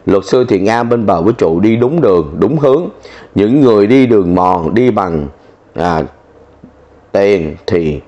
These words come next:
đang hại Thiện Am. Cảm ơn quý vị khán giả đã quan sát." Các bạn nghe những lời lẽ mà hết sức là vô văn hóa và vô ơn của Lê Thanh Minh Tú các bạn. Thành thử ra mình nói là cái việc mà cô Tai Nha Nguyễn Đỗ đó và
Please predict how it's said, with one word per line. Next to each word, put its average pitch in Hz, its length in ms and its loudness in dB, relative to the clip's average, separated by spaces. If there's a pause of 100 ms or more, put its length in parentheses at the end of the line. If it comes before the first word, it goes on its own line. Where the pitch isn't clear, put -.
(100)
đang 104 240 -4
hại 85 260 -4
Thiện 78 220 -2
Am. 101 220 -2 (380)
Cảm 98 320 -2
ơn 120 220 0
quý 147 80 2
vị 98 180 0
khán 117 220 -2
giả 85 220 0
đã 87 160 -2
quan 101 240 -4
sát." 113 340 -4
Các 113 100 0
bạn 85 260 -2
nghe 95 220 2
những 82 240 -2
lời 85 160 0
lẽ 76 280 -2
mà 85 300 -2 (560)
hết 113 140 -4
sức - 220 -4
là 80 100 0
vô 104 280 -2
văn 101 180 -4
hóa 110 300 -2
và 82 100 0
vô 95 240 0
ơn 95 300 0 (340)
của - 160 -2
Lê 104 120 2
Thanh 98 200 -4
Minh 92 120 0
Tú 110 200 -2
các 131 80 0
bạn. 76 180 -4 (440)
Thành 110 140 -2
thử 110 200 0
ra 139 160 2
mình 107 220 0
nói 117 200 0
là 127 160 2
cái 139 140 -2
việc 101 300 -2
mà 90 140 -2
cô 113 220 0
Tai 117 200 -4
Nha 113 200 2
Nguyễn 107 240 0
Đỗ 92 280 2
đó 135 180 0 (540)
và 90 500 -2